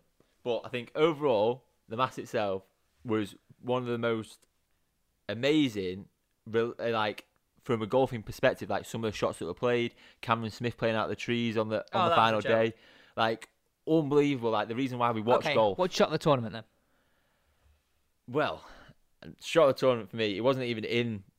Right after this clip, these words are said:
Speaker 1: competition. It's gotta be John Rahm skipping it across the water for a hole in one. Like, it wasn't in the competition,
Speaker 2: Fair
Speaker 1: but
Speaker 2: play.
Speaker 1: that's unbelievable.
Speaker 2: Fair play.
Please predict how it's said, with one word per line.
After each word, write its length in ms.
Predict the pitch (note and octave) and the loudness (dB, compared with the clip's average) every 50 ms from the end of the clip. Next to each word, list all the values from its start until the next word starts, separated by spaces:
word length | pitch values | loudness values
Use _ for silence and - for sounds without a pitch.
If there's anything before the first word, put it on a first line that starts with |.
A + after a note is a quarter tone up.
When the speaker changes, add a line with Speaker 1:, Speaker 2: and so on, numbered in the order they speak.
| _ _ _ _ - | _ _ _ _ -6
Speaker 1:
competition. 340 | - G#2+ F#2+ G2 G2+ G2+ F2+ | -4 -4 -4 -4 -6 -6 -6
It's 80 | G2 | -2
gotta 180 | - A#2+ F2+ G2+ | 0 2 2 2
be 80 | G2+ | 0
John 200 | F2+ - G#2 F#2+ | -2 -2 -4 -4
Rahm 200 | G2 F#2+ F2+ F2+ - | -4 -6 -8 -10 -10
skipping 280 | - - G2+ - G2 | -12 -12 -12 -12 -12
it 20 | E2+ | -14
across 200 | - - - - | -12 -14 -14 -10
the 60 | - | -8
water 180 | F#2 F2+ F#2 F#2+ | -6 -6 -6 -6
for 140 | - - G#2 | -4 -2 -2
a 20 | |
hole 300 | F#2+ - - A2 G#2 G2 | -2 -2 -4 -4 -4 -4
in 100 | G2 F#2 | -6 -8
one. 180 | F2+ F2+ F#2+ G#2+ _ _ _ _ _ _ _ _ _ _ _ _ - - | -10 -10 -10 -12 _ _ _ _ _ _ _ _ _ _ _ _ -12 -8
Like, 240 | G#2+ F#2 G2 - - | -6 -4 -4 -2 0
it 80 | - C#3+ | 2 2
wasn't 240 | E3+ E3 D#3+ C#3+ | 4 2 0 -2
in 180 | - C#3+ D3+ C#3+ | -2 -2 -2 -2
the 80 | C3+ B2+ | -2 -4
competition, 520 | - C#3+ A#2 A2 - - C3 B2 - A#2 | -2 -4 -4 -4 -4 -4 -4 -2 -2 -2
Speaker 2:
Fair 100 | A2+ B2+ | -2 -2
Speaker 1:
but 100 | B2 - | -2 0
Speaker 2:
play. 80 | A#2 A#2 | 0 0
Speaker 1:
that's 160 | G2 - - - | 0 0 -4 -6
unbelievable. 600 | - A#2+ A2 G2+ G2 F2+ F#2+ F#2 F#2 F2 - - | -6 -6 -6 -6 -8 -8 -10 -10 -10 -12 -12 -12
Speaker 2:
Fair 80 | A#2+ A2 | -12 -12
play. 180 | - - A2 | -12 -14 -18